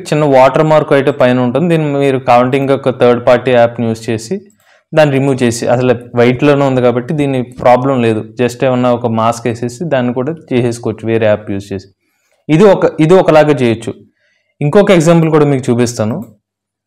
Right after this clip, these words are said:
ఇప్పుడు నేను రియల్ ఎస్టేట్ సంబంధించి ఒకటి క్రియేట్ చేద్దామని అనుకుంటున్నాను అనమాట. So, రియల్ ఎస్టేట్ మీద క్లిక్ చేసి ఇప్పుడు ఒక ఇల్లు నమ్మాలి. ఇప్పుడు Instagram-లో ఎక్కువ మనం చూస్తున్నాం కదా, ఈ ఇల్లు నమ్మే వీడియోలు ఎక్కువ వస్తున్నాయి.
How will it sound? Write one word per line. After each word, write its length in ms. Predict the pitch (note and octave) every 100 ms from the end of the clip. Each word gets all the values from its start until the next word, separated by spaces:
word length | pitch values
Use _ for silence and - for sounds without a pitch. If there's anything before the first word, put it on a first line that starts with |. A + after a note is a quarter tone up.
| _ _ _
ఇప్పుడు 240 | - D3 D#3+
నేను 220 | D3 C#3+
రియల్ 260 | C3+ C#3+ E3
ఎస్టేట్ 360 | E3 - D3 C3+
సంబంధించి 580 | C#3 C3 B2 B2+ B2+ E3+
ఒకటి 220 | C#3 C3
క్రియేట్ 320 | B2+ B2 B2+
చేద్దామని 440 | B2+ A#2 B2 C3+
అనుకుంటున్నాను 500 | C3 A#2 A2+ G2 G#2+
అనమాట. 280 | G#2 G2+ G2 - _ _ _ _ _ _ _ _ _ D#3+
So, 60 |
రియల్ 240 | C#3 C#3 C#3+
ఎస్టేట్ 280 | - C3+
మీద 120 | C#3 C3+
క్లిక్ 240 | A#2 A#2
చేసి 200 | A#2 D3+
ఇప్పుడు 220 | F3+ D3+ C#3
ఒక 140 | C3 - - D3
ఇల్లు 220 | D3+ E3+
నమ్మాలి. 320 | C3+ B2 A#2+
ఇప్పుడు 200 | A#2 - B2
Instagram-లో 640 | C3 B2+ D#3+ C#3 C#3+ C#3
ఎక్కువ 240 | B2+ C#3+ C#3
మనం 220 | C3 B2+
చూస్తున్నాం 460 | B2+ A#2+ B2 B2 A2
కదా, 200 | G#2 G2+ G2+ _ _ _ _ _
ఈ 160 | - B2+ B2 B2 A#2+ C3+
ఇల్లు 220 | C#3 C#3+
నమ్మే 360 | C#3 C3+ C3+ C3 B2 A2+
వీడియోలు 360 | A#2 B2+ C3 B2
ఎక్కువ 220 | A#2+ A#2+
వస్తున్నాయి. 360 | G#2+ - G#2